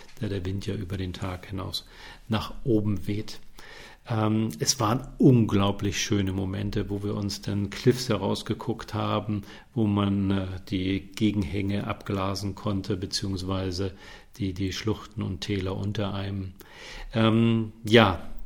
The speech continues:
dummerweise ist das tatsächlich meine zweite Jagd. Äh, man mag es kaum glauben. Ich mag, hab, äh, wirklich einen Ruf, dass ich überall Strecke mache, aber irgendwie klappt es mit den Gämsen nicht.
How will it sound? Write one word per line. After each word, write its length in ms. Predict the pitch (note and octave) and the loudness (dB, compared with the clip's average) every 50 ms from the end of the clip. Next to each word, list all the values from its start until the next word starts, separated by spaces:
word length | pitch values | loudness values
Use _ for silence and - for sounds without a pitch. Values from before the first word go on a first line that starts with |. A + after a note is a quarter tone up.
| - - - | -6 0 4
dummerweise 560 | - B2 B2+ C3 B2 B2+ B2+ C3 C3 B2+ C3+ | 6 8 8 8 10 10 10 8 10 10 8
ist 240 | C3+ B2 C3 - - | 8 8 6 4 4
das 160 | A#2+ A2+ - | 2 2 2
tatsächlich 480 | - - A#2 - - C3 C3 C#3 B2+ C3 | 0 -2 0 4 4 4 4 4 2 2
meine 440 | A#2+ A#2 A2+ G#2 G#2 G#2 G2+ F#2+ - | 2 2 4 4 4 2 2 0 -2
zweite 560 | - - - - - - A#2 C#3 C#3+ C#3+ D3 | -4 -4 -4 -2 0 2 2 2 4 4 2
Jagd. 680 | B2+ A#2 A2+ G#2 G2+ G2+ G2 G2+ - - - - - A#2 | 2 2 2 2 0 -2 -4 -6 -10 -10 -10 -8 -4 -2
Äh, 380 | G#2+ G#2+ G#2+ G#2+ G#2+ G#2+ G#2+ | 0 0 0 0 0 0 0
man 180 | G#2 G#2+ A2 G#2 | 0 0 2 4
mag 220 | G#2 A#2+ C3 C3 | 4 2 4 4
es 160 | D3 C#3+ - | 2 0 0
kaum 240 | - - C#3 C3+ C3 | 0 0 0 2 2
glauben. 400 | A#2 A2+ G#2 G2+ G2+ G2 G2 F#2 - - | 2 2 2 2 0 0 -2 -6 -6 -6
Ich 220 | - A2 - - - | -6 -6 -4 -4 -4
mag, 280 | A2 A2 - - - - - - - - - - - - - - - - - | -4 -4 -4 -8 -14 -18 -20 -20 -20 -20 -20 -20 -20 -20 -20 -20 -20 -20 -6
hab, 340 | - A2+ A#2 A#2+ - - - | -2 0 0 0 -2 -4 0
äh, 380 | C3+ B2+ A2+ A#2 A#2 A#2 A#2 A2 | 2 2 4 4 4 4 4 4
wirklich 360 | A#2 B2+ B2+ C3 C3 C3 C#3 | 4 4 4 4 2 4 4
einen 80 | C3 A2+ | 4 4
Ruf, 320 | G#2 A2 C3 C#3+ C3+ - | 6 4 4 4 4 2
dass 180 | - B2 B2 - | 2 2 2 2
ich 140 | A2+ G#2+ C3+ | 0 2 2
überall 400 | C#3+ C3+ B2+ B2+ A#2+ A#2 A#2+ A2+ | 2 4 4 4 4 4 2 0
Strecke 460 | - - - - G#2+ A2 - - A2+ | -2 -4 -4 -4 -4 0 2 2 2
mache, 260 | G#2+ G#2+ G2+ G#2 A2+ | 2 0 0 -2 -2
aber 340 | A2 G#2 G#2+ G#2+ G#2+ - - | 0 0 0 2 0 0 2
irgendwie 560 | A#2+ B2+ D3 D#3 D3+ D#3 C#3+ B2 B2+ C#3+ C#3 | 4 4 4 4 4 2 2 2 0 0 0
klappt 320 | - - A2 - - - | -2 -4 -4 -4 -4 -4
es 140 | B2+ B2 - | -6 -4 -2
mit 160 | A2+ A2 - | -4 -4 -2
den 140 | - G#2+ G#2 | -2 -2 -2
Gämsen 400 | F#2+ F#2+ F#2+ G2 F#2+ - G2 F#2 | 0 0 0 0 -2 -2 -2 -2
nicht. 240 | F#2 F2+ - - | -2 -2 -2 -4